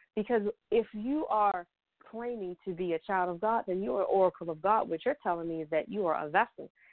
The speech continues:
and at any point, God should be able to speak through you. And don't get me wrong, you know, I like all, I like clothes myself,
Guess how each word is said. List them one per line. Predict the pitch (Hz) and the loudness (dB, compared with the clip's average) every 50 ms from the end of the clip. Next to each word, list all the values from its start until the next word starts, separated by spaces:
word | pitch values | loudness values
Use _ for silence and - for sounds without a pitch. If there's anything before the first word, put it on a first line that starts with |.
| - _ - | -20 _ -4
and | 190 185 | -2 -2
at | 180 175 175 | 0 0 0
any | 190 214 233 220 190 - | -2 -2 -4 -6 -8 -8
point, | - 247 240 - 170 | -6 -4 -4 -4 -2
God | 165 185 185 214 220 - | 0 2 2 2 0 -2
should | - 180 165 | -6 -4 -2
be | 180 175 | 0 2
able | 175 170 156 160 | 2 0 0 -4
to | 160 156 _ _ | -8 -12 _ _
speak | - 180 175 - - | -2 -2 -2 -2 -4
through | - 165 190 240 233 | -2 0 2 2 2
you. | 180 - - - - - _ _ _ - - - - _ - | 0 -4 -8 -12 -16 -20 _ _ _ -20 -20 -20 -8 _ 0
And | 214 208 | 2 2
don't | 226 262 294 311 247 | 4 2 2 0 -2
get | 262 - - | -4 -4 -6
me | 240 240 | -6 -4
wrong, | 220 233 269 285 226 175 - - | -4 -2 -2 -2 -4 -4 -6 -8
you | - 226 | -6 -4
know, | 220 208 - - | -4 -4 -2 2
I | - 226 277 | 2 2 2
like | 320 302 277 - - - | 2 0 -2 -4 -2 0
all, | - 214 214 214 - _ | 0 0 0 0 -2 _
I | - 214 254 | 0 0 0
like | 311 285 247 - - | 2 0 -2 -4 -4
clothes | - - 208 214 214 196 | -4 -2 -2 -2 -2 -4
myself, | 202 202 180 185 185 - - 254 226 196 190 | -6 -8 -8 -10 -6 -4 0 0 0 0 -2